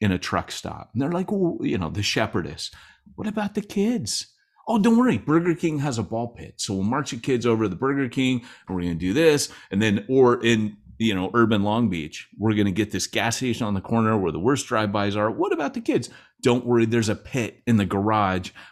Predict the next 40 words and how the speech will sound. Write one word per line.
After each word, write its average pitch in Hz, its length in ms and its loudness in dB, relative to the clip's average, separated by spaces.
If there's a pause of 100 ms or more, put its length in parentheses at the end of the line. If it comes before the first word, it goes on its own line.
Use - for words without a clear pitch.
where, 107 260 4
where, 104 500 0
uh, 90 360 -2
you 120 120 2
know, 95 340 -2
the, 101 300 -4
the 117 80 2
mechanics 117 560 2
get 127 100 0
in 110 60 2
the 110 80 0
cars. 104 220 0 (220)
We'll 139 220 6
have 131 220 2
Sunday 185 300 2
school - 240 -2
down 120 280 -2
in 117 80 2
the 101 80 0
pit. 220 400 -2 (500)
And, 117 320 -2
and, 120 360 0
and 123 180 2
usually 226 460 2
it's 131 160 -2
a 117 80 -2
shepherd 107 680 -2
that - 140 -6
put, 120 160 -2
'cause 123 160 -2
I'm 156 260 4 (400)
fully 202 280 6
convinced 107 800 -4 (280)
this 165 400 4
is 82 200 0
what 110 460 0
we're 87 140 -6
supposed - 460 -2
to 85 80 -12
do. 104 420 0